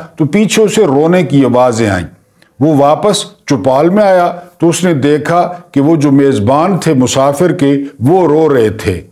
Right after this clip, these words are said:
तो चौधरी ने कहा, "मैंने तो आपके हक में फैसला किया है।" तो वो कहने लगे, "हम रो इस बात पे रहे हैं कि अगर आप मर गए तो आप जैसा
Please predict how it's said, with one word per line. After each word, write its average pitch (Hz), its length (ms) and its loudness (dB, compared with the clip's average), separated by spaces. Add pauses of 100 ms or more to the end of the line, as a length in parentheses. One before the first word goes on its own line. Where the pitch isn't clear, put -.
(340)
तो 135 60 0
चौधरी 156 400 2
ने 196 120 0
कहा, 202 180 2
"मैंने 170 320 0
तो 170 120 0
आपके 165 320 0
हक 139 280 -4
में 190 120 0
फैसला 196 400 0
किया 170 300 2
है।" 147 80 2 (580)
तो 160 60 0
वो 185 200 2
कहने 165 360 0
लगे, 180 480 0 (180)
"हम 160 220 0
रो 185 360 0
इस 196 200 -2
बात 180 240 2 (100)
पे 156 80 0
रहे 147 340 0
हैं 147 300 -4 (120)
कि 147 80 -2
अगर 160 540 0
आप 170 580 0
मर 135 300 2
गए 156 320 0
तो - 640 -8
आप 214 300 2
जैसा 147 800 0